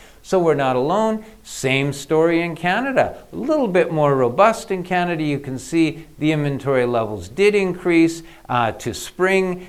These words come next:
uh, of last year, and then they started to drop. Um, here we are in Vancouver. Uh, and that's kind of interesting to see. We're not alone. This is happening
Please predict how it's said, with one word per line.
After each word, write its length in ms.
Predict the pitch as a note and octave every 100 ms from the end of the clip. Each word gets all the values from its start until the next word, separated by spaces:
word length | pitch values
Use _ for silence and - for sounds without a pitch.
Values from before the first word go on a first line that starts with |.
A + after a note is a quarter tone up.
| -
uh, 360 | - B2+ A#2 A2+
of 440 | C3 B2 A2 A#2 G2+
last 420 | C#3 C#3 C#3 -
year, 180 | C3+ B2+
and 240 | B2+ A#2 G2+
then 240 | A#2+ B2+
they 140 | B2+ B2+
started 500 | - B2 A#2+ A2 -
to 80 |
drop. 580 | F#2 G2+ D3+ D#3 D3+ D3+ - -
Um, 240 | G#2+ G#2+ G2+
here 240 | G2+ A#2+
we 140 | A2 G#2+
are 160 | G#2
in 160 | G2+ G2
Vancouver. 800 | G2 F2 E2+ - E3 D#3+ D3+ D3+ - - -
Uh, 280 | G#2+ G#2+ G#2
and 240 | G#2+ A#2 A#2
that's 260 | C#3 C#3+
kind 220 | D3 D3+ B2+
of 100 | A#2
interesting 460 | A#2 G2 - A2+
to 60 | G#2
see. 240 | - A#2
We're 160 | A2 A2+
not 240 | A2+ A2+
alone. 340 | A2 A2+ A2 G#2
This 160 | A#2+
is 140 | D3 -
happening 560 | B2 G#2 A2+ G#2+ G2+